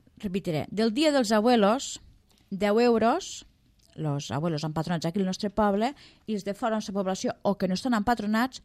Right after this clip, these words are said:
són vint-i-cinc. Després, pel Dia de la Dona, són, lo menú són vint-i-cinc euros per les dones adultes, diguem-li,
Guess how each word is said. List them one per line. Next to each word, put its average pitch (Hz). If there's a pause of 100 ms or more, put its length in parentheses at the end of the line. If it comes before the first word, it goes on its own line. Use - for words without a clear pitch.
(100)
són 254
vint-i-cinc. 156 (1120)
Després, 240
pel 208
Dia 262
de 254
la 214
Dona, 202 (600)
són, 180
lo 208
menú 202 (220)
són 165
vint-i-cinc 226
euros 160 (140)
per 262
les 180
dones 185
adultes, 196
diguem-li, 190